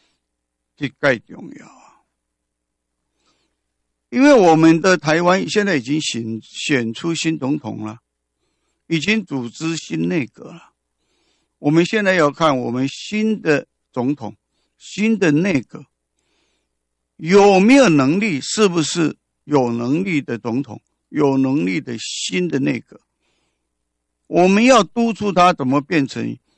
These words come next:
有能力的总统、有能力的内阁。要怎么做？老百姓，我们讲民主，民主，民主。什么叫民主？不是说我选出来新总统，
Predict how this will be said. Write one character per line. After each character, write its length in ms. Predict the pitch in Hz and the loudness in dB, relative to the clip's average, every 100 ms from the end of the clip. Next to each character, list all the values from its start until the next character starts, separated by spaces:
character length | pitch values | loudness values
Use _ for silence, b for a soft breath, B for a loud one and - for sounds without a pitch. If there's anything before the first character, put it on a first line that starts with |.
| _ _ _ _ _ | _ _ _ _ _
有 300 | 156 170 175 | 2 6 8
能 300 | 165 165 226 | 8 6 6
力 140 | 269 180 | 4 4
的 120 | 156 | 0
总 240 | 127 151 | 0 -4
统、 280 | 139 117 - _ _ | -4 -10 -12 _ _
有 340 | 143 151 151 139 | 0 4 6 6
能 200 | 143 196 | 4 2
力 100 | 180 | 0
的 140 | 143 | -2
内 240 | 143 156 113 | -4 -4 -6
阁。 240 | - - _ _ _ _ _ _ _ _ _ _ _ | -12 -20 _ _ _ _ _ _ _ _ _ _ _
要 200 | - 254 | 2 4
怎 140 | - 147 | 4 4
么 140 | 170 | 2
做？ 360 | - 269 220 - _ _ _ _ _ | 2 2 2 0 _ _ _ _ _
老 220 | 151 185 | 4 4
百 200 | 208 143 143 | 6 2 2
姓， 280 | - 220 - _ _ _ _ _ - | 0 -2 -4 _ _ _ _ _ -6
我 120 | 151 | 0
们 160 | 190 | 2
讲 200 | 190 143 | 2 2
民 320 | 135 139 180 196 | 2 2 0 -2
主， 140 | 135 127 | -4 -2
民 260 | 117 143 165 | -2 -2 -4
主， 160 | 127 | -8
民 240 | 113 123 139 | -8 -8 -10
主。 160 | 131 | -14
什 160 | 135 147 | -8 -6
么 80 | 165 | -2
叫 140 | 185 | -2
民 260 | 143 160 - | -2 -4 -6
主？ 180 | 127 - _ _ _ _ _ | -12 -16 _ _ _ _ _
不 100 | 175 | -4
是 140 | 175 220 | -2 2
说 160 | 269 | 4
我 200 | 285 294 | 6 6
选 360 | 240 302 277 160 | 4 2 2 2
出 100 | 160 | 2
来 220 | 147 139 | 2 2
新 260 | - 180 196 | 0 -4 -2
总 220 | 226 220 | -2 0
统， 200 | 226 | -2